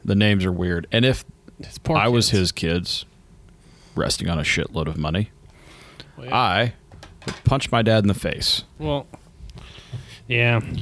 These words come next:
Speaker 1: I don't wanna be named North.
Speaker 2: I
Speaker 1: It's
Speaker 2: don't wanna
Speaker 1: fucking
Speaker 2: be named
Speaker 1: bananas.
Speaker 2: Psalms
Speaker 1: I
Speaker 2: or
Speaker 1: don't wanna be named
Speaker 2: Chicago
Speaker 1: Psalm-
Speaker 2: either. Like, who wants to be named after Chicago?
Speaker 1: Seriously.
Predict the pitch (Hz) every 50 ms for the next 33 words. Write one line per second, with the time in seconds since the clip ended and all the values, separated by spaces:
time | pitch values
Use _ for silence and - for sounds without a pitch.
0 | - - - - - - 139 165 196 185 190 180 175 165 156 147 156 147 127 107
1 | 101 101 117 143 151 104 - - - - - - - - - - - - - -
2 | - - - - - - - 131 143 165 - 226 185 185 165 170 175 170 - 101
3 | 101 110 127 151 - - 170 175 170 151 143 147 - 196 190 170 175 165 160 160
4 | 175 196 180 143 120 117 113 120 151 170 135 101 95 - 147 123 110 - - 165
5 | 202 208 180 151 139 - 135 139 131 131 143 139 135 131 139 - - - - -
6 | - - - - 113 113 104 87 90 - - - 120 110 104 - - 76 62 67